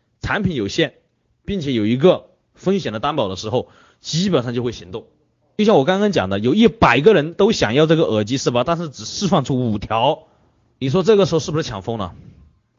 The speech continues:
当这五，五个人又去分享的时候，另外，另外什么？另外九十五个又要疯掉。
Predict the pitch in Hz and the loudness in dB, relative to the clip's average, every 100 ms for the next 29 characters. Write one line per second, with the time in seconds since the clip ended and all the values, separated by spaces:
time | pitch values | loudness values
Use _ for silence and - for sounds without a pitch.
0 | _ - 247 262 226 139 131 131 151 262 | _ 4 4 4 2 -2 -4 -4 2 4
1 | 175 214 233 202 - 240 170 123 107 175 | 4 0 -2 0 0 0 -2 -4 -4 -4
2 | 127 156 214 190 151 - - _ _ - | -4 -2 0 2 0 -4 -20 _ _ -6
3 | 160 220 202 160 101 95 117 202 226 190 | -2 0 0 -2 -8 -8 -4 -2 2 0
4 | 156 110 110 143 104 98 123 156 139 - | 0 -4 -6 -6 -6 -4 -2 0 -2 -4
5 | 107 101 87 | -8 -10 -10